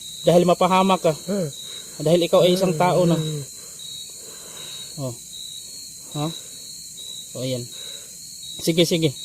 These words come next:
Ah, makakaalis ka na. Kaya mo bang umuwi na? Kaya? Sige, sige.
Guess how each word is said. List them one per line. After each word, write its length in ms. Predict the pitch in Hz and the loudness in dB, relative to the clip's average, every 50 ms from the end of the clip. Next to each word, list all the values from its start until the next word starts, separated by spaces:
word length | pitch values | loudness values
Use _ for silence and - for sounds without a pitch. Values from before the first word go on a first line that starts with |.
| - - - - - - - - | -14 -14 -14 -14 -16 -10 -4 0
Ah, 160 | 160 160 170 | 2 2 2
makakaalis 560 | 160 147 160 151 170 160 170 180 180 170 - | 2 4 2 2 4 4 2 4 2 2 2
ka 80 | - 170 | 2 2
na. 160 | 156 156 143 131 - - | 2 2 0 -4 -6 -2
Kaya 240 | - 156 180 208 208 | 2 6 8 8 8
mo 80 | 214 202 | 8 6
bang 160 | 190 196 190 | 4 4 4
umuwi 320 | 185 185 185 185 202 185 | 4 4 4 4 4 4
na? 160 | 190 196 214 220 - - - - - 202 214 220 180 180 180 175 170 156 131 - - - - | 4 2 0 -2 -4 -14 -10 -6 -4 -4 -2 -2 -4 -4 -4 -4 -4 -6 -6 -8 -10 -6 0
Kaya? 320 | 156 156 165 180 196 233 - - - - 208 226 - - 117 - - 147 - - - - - - - - - - - - - - - - - - - 160 160 160 160 156 156 160 156 156 151 151 147 - - - - - - - - - - - - - - - | 6 8 8 8 8 4 0 -6 -12 -8 -6 -4 -4 -4 -4 -4 -6 -6 -8 -12 -16 -18 -18 -18 -18 -16 -16 -14 -14 -14 -14 -16 -16 -16 -16 -14 -10 -10 -8 -6 -6 -8 -8 -8 -8 -10 -10 -10 -12 -14 -16 -16 -16 -16 -14 -14 -12 -12 -12 -14 -14 -14 -12 -8
Sige, 160 | 143 156 143 | -2 -2 -2
sige. 320 | - 165 151 156 143 123 | -2 0 4 4 4 2